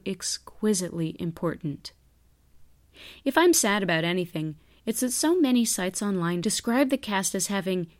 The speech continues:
disabilities with the dis in parentheses. That's completely against every minute of this film. These are people who appreciate their disability identity, revel in contributing to disability culture,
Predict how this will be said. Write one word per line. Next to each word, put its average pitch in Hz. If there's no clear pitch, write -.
disabilities 196
with 175
the 170
dis 185
in 175
parentheses. 160
That's 277
completely 330
against 320
every 240
minute 196
of 165
this 208
film. 185
These 320
are 269
people 214
who 208
appreciate 269
their 185
disability 175
identity, 160
revel 202
in 180
contributing 208
to -
disability 180
culture, 208